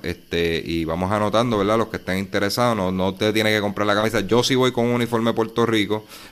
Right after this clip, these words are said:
porque nosotros vamos catorce personas para allá. Este, eh, vamos a estar viajando de Puerto, algunos, eh, como en el caso de Ricky, pues Ricky, eh, nos encontramos por allá,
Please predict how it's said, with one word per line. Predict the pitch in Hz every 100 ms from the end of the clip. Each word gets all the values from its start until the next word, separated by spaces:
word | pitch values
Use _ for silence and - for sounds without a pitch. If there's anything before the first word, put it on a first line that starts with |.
| -
porque | 87 90
nosotros | 82 90
vamos | 104 113
catorce | 110 90 92 -
personas | 98 95 - 101 92
para | 87 85
allá. | 95 101 - - - - - _ -
Este, | 80 - 82 82 80 80 78 73 - _ _ _ _
eh, | - 85 80
vamos | 85 87
a | 98
estar | 98 95
viajando | 95 95 95 95
de |
Puerto, | 92 92 95 82
algunos, | 87 87 98 113 117 - - 90
eh, |
como | 90 90
en | 87
el |
caso | 101 110
de | 107
Ricky, | 123 120
pues | 95 85
Ricky, | 87 98
eh, | 101 95 90 90
nos | 90
encontramos | 87 92 - 98 101
por | 113 101
allá, | 113